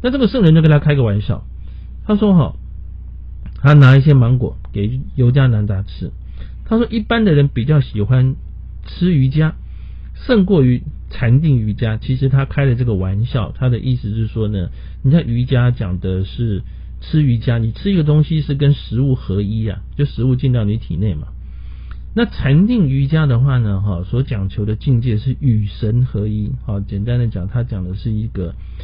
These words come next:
幽默的比喻啦，哈。大家比较喜欢吃东西，然后比较对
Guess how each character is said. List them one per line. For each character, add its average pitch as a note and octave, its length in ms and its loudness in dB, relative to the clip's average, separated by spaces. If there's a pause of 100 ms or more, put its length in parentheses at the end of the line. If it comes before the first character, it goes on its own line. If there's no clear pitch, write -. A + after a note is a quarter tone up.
(280)
幽 C#3 280 8
默 C#3 260 6
的 A2 240 4 (560)
比 B2+ 180 6
喻 D3+ 180 6
啦， G2+ 200 0
哈。 G2 300 -2 (540)
大 C#3 180 4
家 C#3+ 100 4
比 G#2 160 -2
较 B2 140 2
喜 A2+ 100 -4
欢 A2+ 160 0
吃 B2 160 -4
东 A#2 220 0
西， G#2+ 340 -4
然 A2+ 100 0
后 C3 60 4
比 F#2+ 200 -4
较 G#2+ 280 0
对 G2+ 320 -4